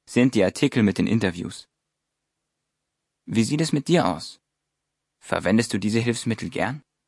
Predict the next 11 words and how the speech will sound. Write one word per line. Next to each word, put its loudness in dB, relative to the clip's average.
Durch 0
sie 0
kann -2
dein 2
Glaube 0
wie 4
ein 0
tief 0
verwurzelter 0
Baum 2
werden -2